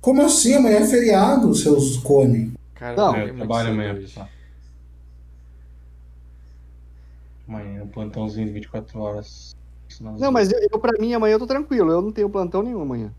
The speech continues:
Speaker 2: <laughs>
Speaker 3: Eu não tenho, eu tenho no máximo lá em casa umas flores que eu tenho que molhar lá.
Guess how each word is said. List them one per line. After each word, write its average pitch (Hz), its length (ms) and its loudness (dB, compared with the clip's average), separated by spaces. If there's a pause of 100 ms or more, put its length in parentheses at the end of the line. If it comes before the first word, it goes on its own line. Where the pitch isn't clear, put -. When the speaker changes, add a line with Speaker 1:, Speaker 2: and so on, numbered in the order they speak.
(120)
Speaker 2:
<laughs> 147 100 -4 (3000)
Speaker 3:
Eu 170 100 0
não 226 120 2
tenho, 226 120 2
eu 214 40 4
tenho 247 140 0
no 254 80 0
máximo 220 480 0
lá 226 80 -2
em 214 60 0
casa 220 280 -2
umas 254 200 -6
flores 202 300 0
que 196 40 -10
eu 175 60 -14
tenho 175 160 -10
que 170 40 -12
molhar 131 380 0
lá. 120 220 -8